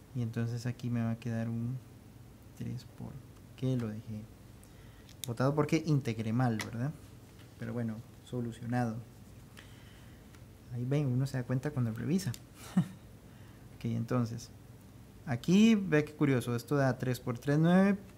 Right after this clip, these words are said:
por dos, dieciocho. Entonces, un dieciochoavo.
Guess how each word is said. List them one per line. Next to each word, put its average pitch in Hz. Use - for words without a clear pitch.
por 131
dos, 175
dieciocho. 123
Entonces, 143
un 185
dieciochoavo. 123